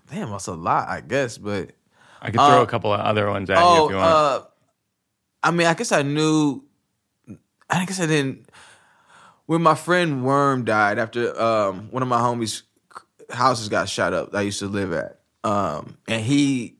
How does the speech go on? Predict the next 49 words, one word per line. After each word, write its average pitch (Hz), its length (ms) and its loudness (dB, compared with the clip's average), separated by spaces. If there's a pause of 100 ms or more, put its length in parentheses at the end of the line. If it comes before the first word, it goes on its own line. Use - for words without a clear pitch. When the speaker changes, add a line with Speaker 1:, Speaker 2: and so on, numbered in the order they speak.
(200)
Speaker 1:
he 170 140 -6
wasn't 139 360 4
a 110 40 -4
part 117 280 0
of 104 120 -4
anything. 80 460 -10
He 123 160 -2
was 117 180 0
just 110 140 -4
a - 60 -6
kid 110 360 0
who 104 140 -6
was 85 200 -4
hanging 101 320 -4
around 64 400 -6
us - 240 -10
Speaker 2:
Oh. 92 360 0 (160)
Speaker 1:
and, 98 400 -4
uh, 90 300 -2 (160)
playing 113 280 -2
video 101 300 -2
games, 85 340 -8
and 95 100 -8
he 98 60 -10
got 85 220 -8
shot. - 400 -6 (640)
And 107 360 -2
me 113 220 -2
and 110 120 -2
my 95 200 -2 (380)
friend 131 200 -2
was 101 140 -4
in 101 60 -6
the 82 80 -8
thick - 280 -2
of 98 60 -6
shit, 82 420 -6 (160)
um, 98 520 -2
on, 92 160 -4
on 92 160 -4
bullshit, 90 760 -2
uh, 90 300 -2
in, 78 300 -6
in 95 180 -4
the 78 80 -6
streets - 400 -4
or 90 40 -6
whatever. 76 400 -4
And, 69 260 -10